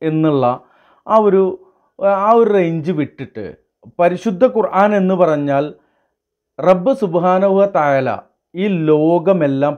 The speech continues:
പടച്ച് പരിപാലിച്ച് പോരുന്ന ഇതിൻ്റെ എല്ലാം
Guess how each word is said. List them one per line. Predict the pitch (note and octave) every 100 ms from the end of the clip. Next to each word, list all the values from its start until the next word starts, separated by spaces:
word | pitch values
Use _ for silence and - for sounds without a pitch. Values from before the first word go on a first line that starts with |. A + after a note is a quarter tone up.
| -
പടച്ച് | C3+ A2 C3+ - - C#3+ G#2 -
പരിപാലിച്ച് | C#3 C3+ C3+ D3 D3+ D3+ D3 - A#2+ - _ C3
പോരുന്ന | C3 C#3+ D3+ B2+ A#2+ C#3 _ _ _
ഇതിൻ്റെ | F#3 F3+ A3+ G#3 D#3+
എല്ലാം | E3 F3